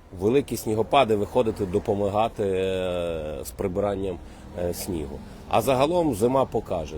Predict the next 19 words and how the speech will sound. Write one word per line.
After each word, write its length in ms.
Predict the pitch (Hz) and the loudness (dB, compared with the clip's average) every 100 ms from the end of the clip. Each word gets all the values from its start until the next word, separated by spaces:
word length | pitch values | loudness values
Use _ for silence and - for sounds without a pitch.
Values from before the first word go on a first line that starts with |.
| - | -8
тобто 580 | 90 - 95 95 98 92 85 - | -10 -8 -6 -6 -6 -6 -8 -6
не 140 | 113 147 | 4 6
буде 280 | 143 131 113 | 6 4 2
чуда. 440 | - 151 135 127 - - - 101 | 2 2 4 2 0 -16 -10 -4
Відразу 400 | 117 131 120 107 | 6 6 6 4
хочу 280 | 117 110 | 0 -2
сказати, 420 | 107 117 120 120 120 | -2 2 2 4 4
не 140 | 135 | 4
буває 500 | 120 135 131 120 110 | 4 6 10 10 8
таке, 320 | - - 110 | 2 -2 -2
що 440 | 101 - 104 101 98 | -2 -2 0 2 0
сніг 240 | 127 139 - | 2 2 2
випав 360 | 123 135 123 117 | 2 2 4 2
і 80 | 113 | 4
зразу 360 | 117 120 107 | 4 4 2
за 100 | 107 | 0
годину 380 | 107 113 117 113 | 0 2 2 2
весь 160 | 110 - | 0 0
сніг 180 | 113 | -4